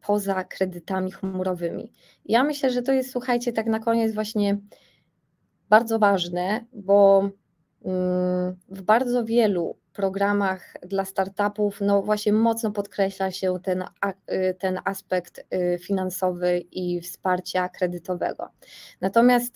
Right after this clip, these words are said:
dla mnie jednak jest tak, że największą wartość ma ta codzienna współpraca. To, że faktycznie tutaj po, po stronie Google Clouda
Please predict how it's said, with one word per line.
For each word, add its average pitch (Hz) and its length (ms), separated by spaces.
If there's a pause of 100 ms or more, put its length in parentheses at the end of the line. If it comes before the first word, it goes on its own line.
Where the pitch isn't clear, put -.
(200)
dla 208 240
mnie 240 400 (880)
jednak 247 420
jest 220 280
tak, 233 500
że 190 380 (100)
największą 220 640
wartość 202 800
ma 202 300
ta 196 120
codzienna 196 440
współpraca. - 760 (180)
To, 214 300
że 196 360
faktycznie 196 600
tutaj 190 320
po, 185 280
po 185 120
stronie 190 320
Google 190 340
Clouda 190 440